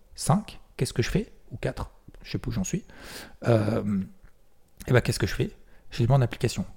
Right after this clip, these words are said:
Je place des alertes, ça sonne, j'y vais. Ça sonne pas, j'y vais pas. Et tous les jours, je fais ce boulot-là. La dernière règle,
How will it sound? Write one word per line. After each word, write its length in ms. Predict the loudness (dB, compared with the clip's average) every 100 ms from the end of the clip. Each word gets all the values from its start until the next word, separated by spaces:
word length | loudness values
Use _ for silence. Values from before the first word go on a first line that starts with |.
| -16
Je 140 | -14
place 240 | 0 2 4
des 160 | 6
alertes, 400 | 6 4 0 -8 -16 -20
ça 160 | -8 -6
sonne, 320 | 4 4 4 0 -16 -10
j'y 180 | 0 2
vais. 200 | 2 0 -10 -20
Ça 120 | -8 -4
sonne 220 | -2 2
pas, 280 | 2 0 -10 -6 -2
j'y 180 | 2
vais 100 | 4
pas. 280 | 4 2 0 -16 -20 0
Et 100 | 2
tous 120 | 6
les 80 | 6
jours, 180 | 6 0
je 60 |
fais 80 | -4
ce 160 | -4 -2
boulot-là. 320 | -2 -2 -4 -14 -18 -18 -20 -20 -20 -2
La 120 | 0
dernière 480 | 4 4 8 8 8
règle, 400 | 6 6 6 4